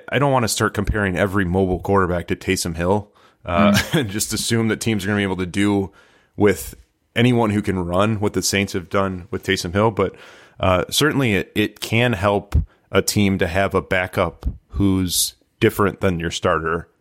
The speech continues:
Speaker 1: Uh,
Speaker 2: Right.
Speaker 1: if he's pushed in that, whether it's a start last minute or has to come in mid-game, because it, it can catch, uh, opposing defenses a little off balance if it's something that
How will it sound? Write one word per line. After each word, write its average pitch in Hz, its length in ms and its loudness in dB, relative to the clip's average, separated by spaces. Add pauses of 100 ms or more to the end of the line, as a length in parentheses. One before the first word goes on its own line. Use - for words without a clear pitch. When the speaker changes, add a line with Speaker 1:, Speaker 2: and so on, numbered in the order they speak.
(240)
Speaker 1:
Uh, 87 300 2
Speaker 2:
Right. 76 180 2
Speaker 1:
if - 120 -6
he's 104 100 -2
pushed - 300 -6
in 104 80 -2
that, 95 340 0 (720)
whether 110 240 4
it's 101 160 0
a 95 60 0
start 110 340 0
last 85 240 -2
minute 139 280 0
or 92 60 2
has 87 140 -2
to 101 60 -10
come 110 180 0
in 95 140 0
mid-game, 104 420 0
because 98 260 0
it, 98 200 -2
it 113 160 0
can 131 240 0
catch, - 440 -2 (520)
uh, 92 240 4
opposing 92 400 -2
defenses 92 480 -2
a 92 60 0
little 98 220 4
off 92 240 0
balance 95 380 2
if - 160 -8
it's - 80 -6
something 98 380 0
that 90 200 0